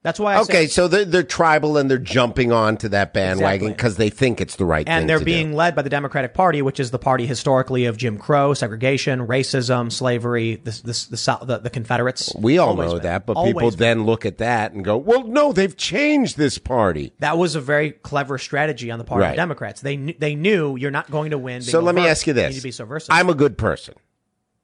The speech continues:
Speaker 2: Agree?
Speaker 1: Yeah. Yeah.
Speaker 2: From what you know?
Speaker 1: So far, so far, so good. Yeah.
Speaker 2: There you go.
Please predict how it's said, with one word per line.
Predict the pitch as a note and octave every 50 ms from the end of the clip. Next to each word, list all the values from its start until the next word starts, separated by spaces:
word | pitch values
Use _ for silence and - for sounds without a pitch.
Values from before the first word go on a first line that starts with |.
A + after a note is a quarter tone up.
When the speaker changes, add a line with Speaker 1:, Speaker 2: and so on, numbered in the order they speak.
| _ _ _ _ _ _ _ _ _ _ _ _ _ _ _ _ _ _ _ _ _ _ _ _ _ _ _ _ _ _ _ _ _
Speaker 2:
Agree? | - A2 G#2+ B2+ D3+ E3 F#3+
Speaker 1:
Yeah. | G3 D3 - _ _ _ _ _ _ _ _
Yeah. | - A3 D#3
Speaker 2:
From | C3 C#3 C#3
what | D3 D3+ D#3
you | D#3 D#3
know? | D3 D#3 E3+ G3 F#3+
Speaker 1:
So | D3+ - A3 G#3
far, | G3+ - F#3+ F3+ G3+ A3+
so | A#3 - F#3+
far, | D#3 - E3+
so | D#3+ - D#3+ D3+
good. | C3+ D#3+ F3+ F3+
Yeah. | E3 C3
Speaker 2:
There | C3 C3
you | B2+
go. | A2 B2+ F#2+ C#2+